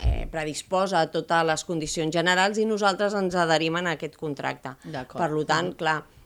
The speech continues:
Speaker 1: eh, entre el gran volum, eh, un únic contracte que fa una sola empresa, això fa que tinguem moltes reclamacions, que normalment els motius d'aquestes reclamacions acostumen a ser, doncs mira,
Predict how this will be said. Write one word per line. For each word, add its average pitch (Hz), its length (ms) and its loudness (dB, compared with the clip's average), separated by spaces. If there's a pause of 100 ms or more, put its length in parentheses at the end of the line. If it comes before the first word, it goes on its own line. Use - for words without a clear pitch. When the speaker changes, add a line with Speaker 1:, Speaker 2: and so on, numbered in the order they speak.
Speaker 1:
eh, 151 340 -2
entre 151 220 -4
el 147 40 -4
gran 185 220 0
volum, 190 500 2
eh, 151 240 -4 (120)
un 185 180 -2
únic 185 240 -2
contracte 175 560 -4
que 151 120 -8
fa 160 220 -2
una 170 480 -2
sola 170 260 -6
empresa, 185 600 -4
això 170 320 -10
fa 180 280 -4
que 170 120 -8
tinguem 160 300 -4
moltes 170 340 -4
reclamacions, 180 920 -4 (480)
que 202 160 2
normalment 190 760 2
els 170 160 -4
motius 180 320 -4
d'aquestes 180 380 -4
reclamacions 170 720 0 (240)
acostumen 170 560 -2
a 160 40 -6
ser, 175 420 -2 (380)
doncs 151 320 -4
mira, 143 360 0